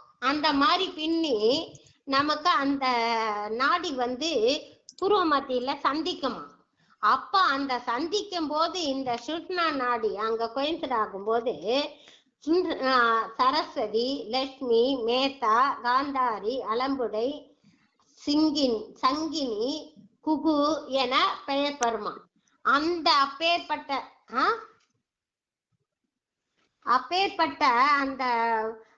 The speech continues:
ஆ, பத்து நாடிகளும் சந்திக்கும் அந்த இடத்துல. அப்போ குண்டலினி சக்தி சுழிமுனை நாடி வழியாக மூலாதாரத்தில் பிரம்மரந்தம் சென்று அடைகின்றது.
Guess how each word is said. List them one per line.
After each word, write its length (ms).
ஆ, 680
பத்து 340
நாடிகளும் 1120
சந்திக்கும் 600
அந்த 300
இடத்துல. 460
அப்போ 380
குண்டலினி 640
சக்தி 400
சுழிமுனை 580
நாடி 360
வழியாக 580
மூலாதாரத்தில் 1200
பிரம்மரந்தம் 800
சென்று 320
அடைகின்றது. 800